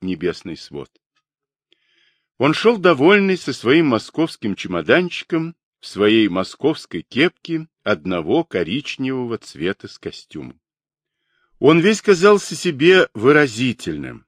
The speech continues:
как этот костюм, чем-то даже с лица похожим на прямоугольные плечи и стрелками, торчащие лацканы пиджака. Ему ясно виделось, как он войдёт в избу,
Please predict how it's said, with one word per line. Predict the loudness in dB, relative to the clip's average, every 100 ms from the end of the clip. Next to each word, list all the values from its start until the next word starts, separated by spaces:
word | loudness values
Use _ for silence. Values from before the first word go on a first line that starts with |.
| _
как | -4 0
этот | 2 2 0
костюм, | 0 0 -2 -2 0 0 -4 _ _
чем-то | -4 -2 0 0
даже | 2 2 2 -2
с | -4 -6
лица | -6 -6 0 2 2
похожим | -2 -4 -2 0 2 0 -2 -4 _ _ -4
на | -4
прямоугольные | 0 -2 0 -2 2 2 2 -2 -4
плечи | 0 2 2 -4 -10 -12 _ _ _
и | -6
стрелками, | -6 -4 2 4 4 0 -4 -4
торчащие | 0 -2 0 0 2 0 -4 -2 -4 -4
лацканы | -2 0 -2 -6 -6 -6
пиджака. | -6 -8 -6 -8 -8 -16 -16 _ _ _ _ _ _ _ _ _ _ _
Ему | -4 0 2
ясно | 4 2 2 -2
виделось, | 0 2 2 2 0
как | -2 0
он | -2
войдёт | 0 -2 -2 -4 -6
в | -14
избу, | -14 -8 0 2 2